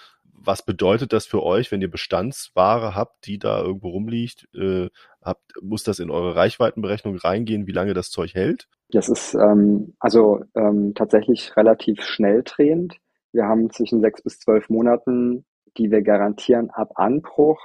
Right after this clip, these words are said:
Speaker 2: Das heißt, die eigentliche Haltbarkeit liegt je nach Produkt ein bisschen länger. Das sind meistens vierundzwanzig bis sechsunddreißig Monate. Ähm, aber also du hast auf jeden Fall einen festen Zeitraum, mit dem du kalkulieren musst, wann muss abverkauft werden, weil sonst darfst du es nicht mehr in den Verkauf auch bringen.
Speaker 1: Seid ihr schon mal in die Situation gekommen, dass das,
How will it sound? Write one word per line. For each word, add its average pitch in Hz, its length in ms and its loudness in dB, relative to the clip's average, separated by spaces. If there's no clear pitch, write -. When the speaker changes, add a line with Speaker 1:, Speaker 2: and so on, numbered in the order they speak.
Speaker 2:
Das - 200 -4
heißt, 110 260 0
die 110 80 0
eigentliche 113 380 0
Haltbarkeit 110 560 -2
liegt 107 240 -2
je 113 60 4
nach 104 180 0
Produkt 107 280 -2
ein 107 120 -10
bisschen 101 220 -4
länger. 120 260 2
Das 104 160 -2
sind 104 100 -4
meistens - 320 -6
vierundzwanzig 107 560 -2
bis 98 100 -8
sechsunddreißig 117 720 0
Monate. 117 480 2
Ähm, 101 420 4
aber 101 340 4
also 110 140 -2
du 104 80 -2
hast 101 180 -4
auf 104 120 -4
jeden 110 120 0
Fall 104 140 2
einen 104 100 0
festen 107 300 -6
Zeitraum, 104 340 0
mit 101 160 -2
dem 104 140 0
du 101 180 -2
kalkulieren 101 480 -2
musst, 101 260 -8
wann 101 200 0
muss 101 180 -10
abverkauft - 600 -4
werden, 95 180 4
weil 92 140 2
sonst 90 320 -12
darfst 92 300 0
du 110 40 -4
es - 100 -12
nicht 104 140 -2
mehr 101 80 -2
in 98 60 -4
den - 80 -8
Verkauf - 340 -4
auch - 140 -8
bringen. 87 380 -6
Speaker 1:
Seid 95 180 0
ihr 107 80 -2
schon 104 160 0
mal 101 120 4
in 95 60 0
die 98 80 -2
Situation 95 560 -2
gekommen, 113 460 -4
dass 131 220 -6
das, - 340 -10